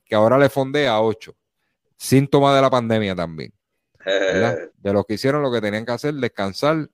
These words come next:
Speaker 1: regenerar y
Speaker 2: Trabajar
Speaker 1: no
Speaker 2: por
Speaker 1: todos
Speaker 2: las
Speaker 1: los
Speaker 2: debilidades, trabajar las debilidades.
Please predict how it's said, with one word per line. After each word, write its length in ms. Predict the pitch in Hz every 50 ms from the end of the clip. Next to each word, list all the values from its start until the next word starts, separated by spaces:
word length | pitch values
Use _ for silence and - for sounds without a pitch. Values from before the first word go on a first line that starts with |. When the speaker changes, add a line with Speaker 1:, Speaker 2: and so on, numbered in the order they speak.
| _
Speaker 1:
regenerar 840 | - 92 95 95 95 95 98 98 98 101 113 127 151 170 170 160 160 _ _ _ _ _ _
y 220 | - 92 95 92
Speaker 2:
Trabajar 560 | - _ _ _ - - - - - - 95 101
Speaker 1:
no 120 | 120 120
Speaker 2:
por 100 | 120 135
Speaker 1:
todos 160 | 139 139 135
Speaker 2:
las 80 | 131 123
Speaker 1:
los 120 | 113 110 - - _ _ _ _ _
Speaker 2:
debilidades, 600 | _ - - 101 107 123 135 135 120 110 107 107 _ _ _ _ _ -
trabajar 280 | 87 90 90 87 92 95
las 160 | 98 101 104
debilidades. 720 | 113 110 107 110 107 101 101 110 120 131 127 107 101 - -